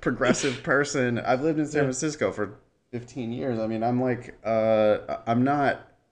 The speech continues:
Speaker 1: uh, like a, a hick, you know. I'm,
Speaker 2: Mm-hmm.
Speaker 1: I'm trying to be a progressive, ci-, thoughtful citizen of the world. So
Speaker 2: Yeah.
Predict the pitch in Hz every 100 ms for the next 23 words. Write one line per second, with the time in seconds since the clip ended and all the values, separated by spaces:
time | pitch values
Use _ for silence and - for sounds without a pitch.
0 | _ _ _ _ 78 - - 107 101 101
1 | 92 90 87 - - _ _ _ - -
2 | 80 - 170 123 - - - 113 104 110
3 | 117 117 113 120 110 110 107 - 147 143
4 | 127 120 110 127 117 101 101 98 95 -
5 | - - _ - - - 131 110 117 117
6 | 117 101 92 - _ _ - - 127 -
7 | - 90 - 117 92 - 113 104 101 90
8 | 90 87 147 131 95 95 - - - -
9 | - 120 135